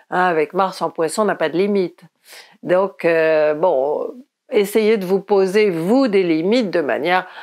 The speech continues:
à ne pas vous retrouver, euh, sur les genoux quand vous rentrez chez vous, euh, en fin de journée. Et même si vous travaillez pas, hein, ne vous épuisez pas à vouloir faire des choses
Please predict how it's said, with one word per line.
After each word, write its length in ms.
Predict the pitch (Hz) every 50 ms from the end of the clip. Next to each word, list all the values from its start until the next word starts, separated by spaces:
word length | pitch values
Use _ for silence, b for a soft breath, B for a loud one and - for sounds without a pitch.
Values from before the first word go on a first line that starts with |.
| B B B
à 140 | - - -
ne 120 | - 170
pas 260 | - - 165 170 165
vous 140 | - - 151
retrouver, 840 | - - - - - - 120 104 110 127 156 170 170 180 175 156 117
euh, 60 | 120
sur 220 | - - 185 180
les 220 | 165 160 143 127 131
genoux 320 | 131 170 196 214 226 220
quand 180 | 220 - 123 123
vous 140 | 120 131 120
rentrez 340 | 123 117 117 - - 135
chez 260 | 127 - - 120 113 113
vous, 560 | 107 135 151 180 196 202 202 202 202 190 143
euh, 180 | 120 113 104 - B B B B B B B
en 120 | 156 139
fin 180 | - - - -
de 80 | 131
journée. 520 | 151 196 208 240 240 262 254 226 175 - B B B B B B
Et 80 | 185
même 220 | 202 226 254 262 226
si 120 | 226 240
vous 120 | 208 208 202
travaillez 480 | - - 175 151 160 165 185 214 233
pas, 440 | 226 - - 262 262 247 226 214 220
hein, 60 | 226
ne 80 | 220 208
vous 180 | 185 190 175
épuisez 480 | 180 175 170 - - 180 165 151 160 160
pas 200 | 156 - 233 233
à 40 | 220
vouloir 340 | 185 180 175 180 165 160 -
faire 160 | - 180 165
des 140 | 165 156 147
choses 380 | - - 247 262 262 247 -